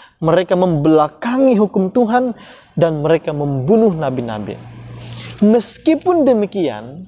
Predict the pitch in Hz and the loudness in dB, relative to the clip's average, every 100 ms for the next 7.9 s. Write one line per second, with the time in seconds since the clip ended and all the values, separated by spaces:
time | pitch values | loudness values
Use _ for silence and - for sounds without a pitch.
0 | - - - 208 - 277 311 262 302 277 | -18 -6 -2 -2 0 0 2 2 0 0
1 | 240 220 226 - 214 208 240 214 226 185 | -6 -2 -2 0 -4 0 0 0 -2 -4
2 | - 127 170 196 - _ _ - - - | -4 -6 -6 -10 -20 _ _ -20 -20 -20
3 | - - - - - - - - 208 - | -20 -20 -20 -20 -20 -20 -14 0 0 2
4 | 285 254 277 262 - - _ _ _ _ | 0 2 0 0 -4 -20 _ _ _ _
5 | _ - 254 254 208 - - - 196 262 | _ -2 2 2 0 -10 -8 -2 -2 2
6 | 262 220 220 208 202 185 196 - 269 294 | 0 0 -2 0 0 2 0 2 2 2
7 | 247 240 214 196 - 196 160 120 117 | 2 -2 0 -2 -2 -8 -8 -14 -16